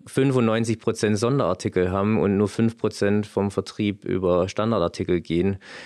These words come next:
Und da geht's los bei Musterartikeln ab einem Stück bis zur Serienproduktion. Und, ähm, grad ein Produktdesign ändert man ja nicht mal so schnell, damit man, ähm,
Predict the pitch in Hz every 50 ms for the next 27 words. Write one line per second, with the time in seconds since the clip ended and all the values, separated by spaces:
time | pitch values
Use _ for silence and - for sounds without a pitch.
0 | - - - _ - - 107 113 104 - - 98 95 90 - 95 90 - - -
1 | - - - - - - - - 98 95 95 101 107 - - 104 92 95 95 98
2 | - - - - 85 - - - 101 - 107 104 104 104 101 - 82 - - _
3 | - 82 90 95 98 98 - - - 110 113 - - - - _ _ _ _ -
4 | - - - - _ _ - 110 107 - - 113 92 104 107 120 135 127 117 104
5 | 98 - - 95 92 - - - - 90 80 80 82 80 85 82 87 82 - 80
6 | 80 87 87 87 87 85 85 78 - _ - - - - - - 101 98 98 -
7 | 92 95 - - 107 92 123 120 - - - 101 - - 95 80 85 92 101 101
8 | - - 95 98 95 90 - 95 87 90 90 82 82 90 95 95 92 - - -
9 | - _ _ _ _ _ - _ _ _ _ _ _ - 113 110 101 98 95 -
10 | 104 95 90 - - 104 95 92 92 98 107 117 120 117 117 _ _ _ _ _
11 | _ _ _ _ _ - 95 92 92 104 98 - - 101 95 92 92 92 92 90
12 | 78 82 85 85 85 85 85 85 82 82